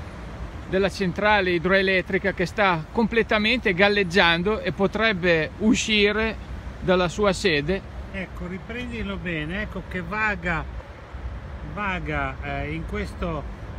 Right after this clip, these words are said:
Speaker 2: triangolo così delimitato da,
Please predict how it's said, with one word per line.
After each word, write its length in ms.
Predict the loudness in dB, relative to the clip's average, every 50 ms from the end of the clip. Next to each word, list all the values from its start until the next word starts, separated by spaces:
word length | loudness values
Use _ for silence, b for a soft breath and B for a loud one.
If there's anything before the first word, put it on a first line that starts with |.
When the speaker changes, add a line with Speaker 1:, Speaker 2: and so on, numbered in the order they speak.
| -10 -10 -10 -8 -6
Speaker 2:
triangolo 1000 | -4 -4 -2 -2 -2 -2 -2 -2 -2 -4 -4 -4 -2 -2 -2 -2 -4 -4 -6 -8 -10 -10 -10 -10 -10 -10 -10 -10 -8 -8 -8 -8 -6
così 320 | -6 -6 -4 -4 -4 -4
delimitato 840 | -2 -4 -4 -4 -4 -4 -4 -6 -4 -2 -2 -2 -2 -2 -4 -6 -8
da, 480 | -6 -4 -2 -2 -2 -2 -2 -4 -6